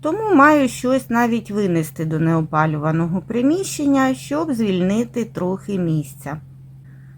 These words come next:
Ось тут у мене була невдала спроба вкорінення сосни.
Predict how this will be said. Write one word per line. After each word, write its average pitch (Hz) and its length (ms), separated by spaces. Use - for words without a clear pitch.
Ось 240 240
тут 226 360
у 208 60
мене 190 400
була 185 400
невдала 180 640
спроба 165 480
вкорінення 170 840
сосни. 170 680